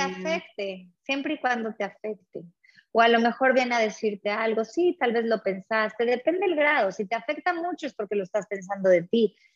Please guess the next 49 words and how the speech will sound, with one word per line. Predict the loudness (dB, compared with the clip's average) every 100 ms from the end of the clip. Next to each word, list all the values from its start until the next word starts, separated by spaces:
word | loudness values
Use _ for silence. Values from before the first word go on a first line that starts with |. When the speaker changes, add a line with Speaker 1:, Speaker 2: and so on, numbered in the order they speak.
| _ _
Speaker 2:
o | 4 4
lo |
estás | 4 0 -2
temiendo, | -4 -2 -2 -2 -6 -8 _ _ _ _ _ _ 2
o | 6
lo | 6
estás | 4 -4 0
juzgando | 0 2 2 2
de | 4
alguien. | 2 2 0 -6 -14 _ _ 0
Speaker 1:
O | 6
Speaker 2:
Si |
Speaker 1:
lo | 6
temiste | 8 8 8 6
hace | 6 6
Speaker 2:
simplemente |
Speaker 1:
mucho, | 6 4 0 0 -2 0
puede | 2 4
que | 4
lo | 6 4
temiste | 4 4 2 0 -4 -4 -6 _ 0
y | 2
ya | 4
lo | 2
sanaste, | 0 -2 -2 -2 -4 -8 -4
pero | -6
pues | -4 -6
ahí | -6 -6
siguió, | -4 -4 -2 -4
¿no? | -6 -8 -2
Como | -2 -2 -4
la | -2 -4
vibración | -2 -4 -4 -6 -6 -6 -2
y | -2 -2
te | 0
llega. | 2 2 -2 _ _ -6
Ya | 0
a | 2
lo | 2
mejor | 0 -2
ya | -4 -4
no | -6 -10 -8
te | -4
rebota, | -2 0 0 0 -4 -6 -10 _
pero | -4 -2 -4
pues | -4
no | -4 -4
te | -2 -2
llega | -2 -2 -2 -4 -6 -12